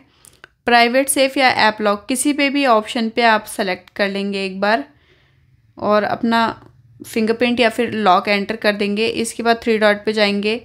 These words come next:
सेटिंग पे क्लिक कर लेंगे, प्राइवेसी पासवर्ड पे जाएंगे, लॉक एंटर करेंगे। तो यहाँ से आप चेंज कर सकते हैं और टर्न ऑफ कर सकते हैं। चेंज पे जाके ना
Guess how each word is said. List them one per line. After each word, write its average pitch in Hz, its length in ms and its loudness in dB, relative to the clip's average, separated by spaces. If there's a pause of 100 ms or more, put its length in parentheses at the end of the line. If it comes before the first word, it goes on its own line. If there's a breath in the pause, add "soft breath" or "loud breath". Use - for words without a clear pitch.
(220)
सेटिंग 208 460 -2
पे 226 80 -2
क्लिक 214 300 -6
कर 202 100 -2
लेंगे, 190 400 -4
प्राइवेसी 208 520 0
पासवर्ड 208 520 -2
पे 226 80 -4
जाएंगे, 208 460 -4 (1040 soft breath)
लॉक 208 380 2
एंटर 208 260 -2
करेंगे। 208 480 -4 (400 soft breath)
तो 226 60 2
यहाँ 240 260 4
से 285 140 0
आप 277 240 2
चेंज 226 320 -2
कर 247 180 -4
सकते 262 280 -6
हैं 269 60 0
और 269 80 -2
टर्न 220 220 2
ऑफ 208 200 0
कर 202 140 0
सकते 190 300 -8
हैं। 190 140 -4
चेंज 226 360 -2
पे 262 140 -4
जाके 240 360 2
ना 240 140 -4